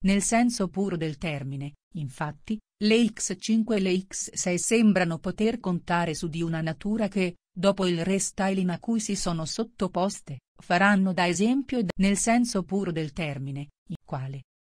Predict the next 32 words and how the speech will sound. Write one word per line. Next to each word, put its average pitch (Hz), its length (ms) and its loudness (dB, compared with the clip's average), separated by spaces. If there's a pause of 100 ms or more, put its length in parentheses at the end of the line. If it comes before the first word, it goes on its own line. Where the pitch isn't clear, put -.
(100)
È 185 140 0
facile 220 560 -2
anche 208 340 0
intuirlo, 143 680 -2 (220)
non 175 340 0
si 214 180 0
parla 196 320 4
solo 269 320 -2
di 190 100 0
un 175 120 -2
nuovo 180 260 0
aspetto 180 480 -4
accattivante 233 880 -2
ad 190 140 2
una 196 180 2
natura 196 400 0
estetica 196 640 -2
tutta 269 340 -4
da 156 120 2
ammirare, 147 680 -2 (240)
ma 170 120 2
del 156 200 -2
salto 208 420 0
enorme 185 480 2
che 208 120 -2
la 185 140 4
B 180 240 2
M 202 320 2
W 151 140 -4
fa, 127 280 -8 (240)
con 175 200 0
entrambi, 165 580 0